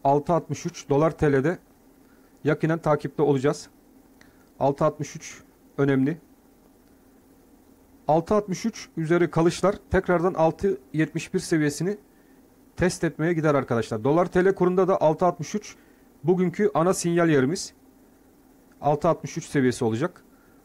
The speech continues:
Altı altmış üç üzerinde dört saatlik kalışlar yukarıya doğru hareketleri, e, tetiklemek ister altı yetmiş bire doğru.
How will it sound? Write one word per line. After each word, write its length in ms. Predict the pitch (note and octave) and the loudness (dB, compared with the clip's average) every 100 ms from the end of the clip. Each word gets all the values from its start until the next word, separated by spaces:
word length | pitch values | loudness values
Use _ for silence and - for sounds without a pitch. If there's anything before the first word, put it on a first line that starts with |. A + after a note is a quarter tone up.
| _ _ _ | _ _ _
Altı 280 | C#3+ D#3 G#3+ | 0 2 2
altmış 340 | G#3 G#3 E3+ | 0 0 -6
üç 240 | A#3 - - _ - | -6 -6 -18 _ -8
üzerinde 420 | D#3+ F3 F#3 F3+ | 0 2 2 2
dört 160 | F#3+ G3 | 2 2
saatlik 360 | F#3 E3+ D#3+ | -2 -2 -2
kalışlar 360 | E3 D#3 - G3+ | 0 -2 0 -2
yukarıya 520 | D#3+ E3 F3+ F#3+ E3 | 0 0 4 4 4
doğru 220 | E3 E3+ | 0 2
hareketleri, 540 | D3+ D#3 D#3+ - F3 A3+ - _ _ _ - - | 0 -2 -4 0 -2 -2 -12 _ _ _ -20 -2
e, 380 | C#3 C#3 C#3 C#3+ - | 2 4 4 2 -2
tetiklemek 560 | D#3 D3 E3 E3 E3+ G#2+ | -2 -2 0 0 0 -2
ister 340 | F3+ - F3 | -6 0 0
altı 300 | - C#3+ D3+ | 2 0 0
yetmiş 380 | D3 C#3+ - - | -2 -2 -10 -2
bire 180 | C3 B2 - _ | 0 0 -6 _
doğru. 320 | C3+ D3+ D3+ | 2 4 2